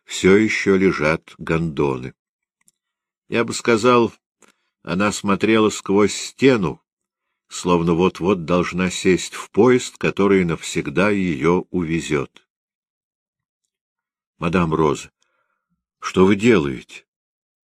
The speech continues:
«Они сейчас приедут за мной». Они обо всем позаботятся. Они велели ждать тут.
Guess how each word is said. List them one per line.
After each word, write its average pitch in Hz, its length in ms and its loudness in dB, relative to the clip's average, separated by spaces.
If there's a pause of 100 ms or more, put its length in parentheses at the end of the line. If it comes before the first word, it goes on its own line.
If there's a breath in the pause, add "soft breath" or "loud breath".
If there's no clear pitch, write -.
(960)
«Они 98 380 -2
сейчас 120 640 0
приедут 120 640 2
за 80 160 0
мной». 78 400 -6 (1300)
Они 85 240 -2
обо 101 300 2
всем - 400 2
позаботятся. 127 1040 -2 (1040)
Они 80 280 -2
велели 95 440 4
ждать 104 400 -2 (160)
тут. - 520 -2